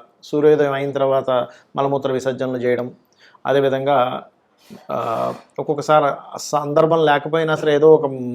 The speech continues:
మాట మాట్లాడడం, అబద్ధం చెప్పడం, ఇట్లాంటి ఇవన్నీ చాలా పెద్ద పెద్ద దోషాలు.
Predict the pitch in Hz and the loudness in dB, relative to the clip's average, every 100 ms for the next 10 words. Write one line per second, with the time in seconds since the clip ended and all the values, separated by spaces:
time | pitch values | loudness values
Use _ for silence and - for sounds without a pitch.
0 | 120 123 131 127 131 123 131 123 120 127 | -8 -6 -4 -4 -6 -4 -2 -2 -2 -4
1 | 127 127 123 120 131 131 139 180 151 143 | -4 -6 -6 -8 -8 -6 -6 -4 2 4
2 | 165 180 170 165 143 131 120 | 6 4 2 2 2 0 -4